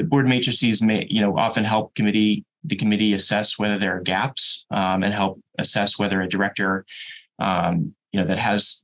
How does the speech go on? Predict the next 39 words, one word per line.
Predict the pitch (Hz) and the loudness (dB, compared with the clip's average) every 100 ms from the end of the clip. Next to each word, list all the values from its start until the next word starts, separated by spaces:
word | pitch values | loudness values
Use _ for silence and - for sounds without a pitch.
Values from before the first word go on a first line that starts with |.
| - | -12
you | - 95 | -6 -4
know, | 90 | -2
that | 95 | -2
has | 110 107 | -2 0
those | 104 98 | 0 0
skills | 107 104 104 | 0 0 0
should | 92 | -2
be | 92 | 0
nominated | 98 101 95 95 | 2 0 -2 -4
to | |
the | 92 | -6
board, | - 135 131 110 | -2 0 2 0
or | 101 | 0
whether | 104 98 | 0 0
an | 95 | -2
existing, | 95 107 - 104 98 92 - - - _ 95 | 0 0 0 0 0 -4 -12 -18 -20 _ -2
um, | 92 87 85 85 - _ - | 0 0 -2 -4 -10 _ -4
you | 95 | -2
know, | |
whether | 101 95 | 0 0
an | 98 | 0
existing | 95 107 107 - 95 | -2 -2 0 0 0
director | 95 101 101 - 98 | 0 0 0 -2 -2
should | - 101 | 0 0
be | 98 | -2
tasked | - 101 95 - | -2 0 0 0
to | 98 | 0
go, | 95 95 - | 0 -2 -4
you | - | -4
know, | 101 - | -4 -6
obtain | - 104 98 | -6 -2 0
those | 95 - | 0 0
skills | - 92 98 95 | 0 -2 -2 -2
through | - 95 101 - | -2 -2 -4 -2
ongoing | 92 95 95 101 | -2 -2 -2 -4
board | - - - | -4 -4 -4
education, | - - - - - | -4 -6 -6 -6 -6
for | - | -6
example. | - - - - - | -6 -6 -8 -10 -14